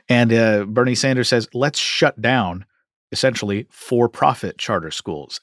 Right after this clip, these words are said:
And my first question is, how does the federal government do this? And to the extent that they're subsidizing, uh, education in states, that they are,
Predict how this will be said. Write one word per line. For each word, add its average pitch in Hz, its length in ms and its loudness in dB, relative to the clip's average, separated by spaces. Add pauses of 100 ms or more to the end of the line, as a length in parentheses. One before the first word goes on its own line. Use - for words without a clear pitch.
And 107 260 -4 (240)
my 120 140 4
first 143 240 2
question 127 380 0
is, 92 200 -4 (520)
how 139 460 2 (100)
does 113 180 -4
the 113 80 -8
federal 117 300 0
government 104 480 -2 (760)
do 151 200 2
this? - 460 -8 (100)
And 104 340 0 (360)
to 127 100 6
the 113 80 4
extent 139 300 2
that 117 140 0
they're 117 220 4 (220)
subsidizing, 110 920 0
uh, 101 240 -2
education 107 580 -2
in 101 120 -2
states, - 540 -2
that 104 240 -4
they 110 220 2
are, 113 380 2